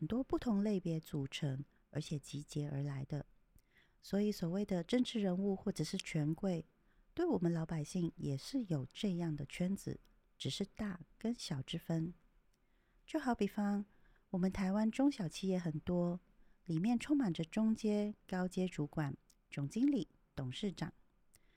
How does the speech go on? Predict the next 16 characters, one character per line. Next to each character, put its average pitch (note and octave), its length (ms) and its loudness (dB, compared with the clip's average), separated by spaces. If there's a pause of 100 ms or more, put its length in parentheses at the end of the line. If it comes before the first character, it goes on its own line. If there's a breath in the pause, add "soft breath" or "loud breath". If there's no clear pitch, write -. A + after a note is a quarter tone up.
(260 soft breath)
他 - 100 -8
们 D#4 160 8
也 A#3 140 10
许 E3+ 260 0
是 - 200 0
你 F#3 260 4
我 F3+ 260 0
现 B3+ 320 2
在 G3 200 0
的 D#3 100 0
角 B2+ 220 -4
色， - 300 -2 (580)
也 E3 160 0
许 - 160 -6
是 F#3 220 -4
你 E3+ 180 0